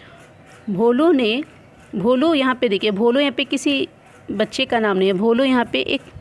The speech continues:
rat का नाम है, ठीक है। भोलू rat has eaten a part of the shawl of Binny's mother।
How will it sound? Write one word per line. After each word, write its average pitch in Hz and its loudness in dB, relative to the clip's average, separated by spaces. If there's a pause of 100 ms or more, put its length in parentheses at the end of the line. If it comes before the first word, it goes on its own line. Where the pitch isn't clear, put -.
(300)
rat 220 -2
का 214 -4
नाम 185 -6
है, 170 -8 (500)
ठीक 277 -4
है। 349 0 (1000)
भोलू 269 2
rat 226 0
has 240 -2
eaten 269 0
a 285 0
part 214 -2
of 220 -2
the 254 0
shawl 226 0
of 269 -2
Binny's 208 -2
mother। 190 0